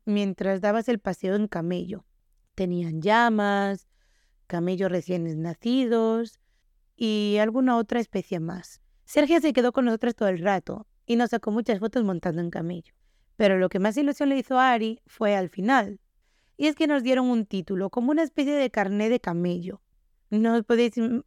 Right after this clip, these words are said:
imaginar la ilusión que le hizo a la niña. Cabe decir que todos los días, excepto el que fuimos al Loro Parque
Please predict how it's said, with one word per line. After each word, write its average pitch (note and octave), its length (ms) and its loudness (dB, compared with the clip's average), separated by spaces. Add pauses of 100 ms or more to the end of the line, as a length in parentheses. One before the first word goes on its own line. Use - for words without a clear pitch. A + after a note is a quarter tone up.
imaginar G#3 640 -2
la A#3 120 0
ilusión A3 400 -2
que - 160 -2
le G3 100 0
hizo G3+ 200 -2
a A3 60 2
la F#3 100 -2
niña. E3+ 460 -2 (640)
Cabe D#4 260 0
decir B3+ 440 -2
que G#3 120 -2
todos A3 300 2
los A#3+ 240 0
días, A3 280 0
excepto F#3+ 300 -4
el F3 80 0
que G3 100 -8
fuimos A3+ 280 -2
al A#3+ 100 2
Loro A3 220 0
Parque G#3 560 -2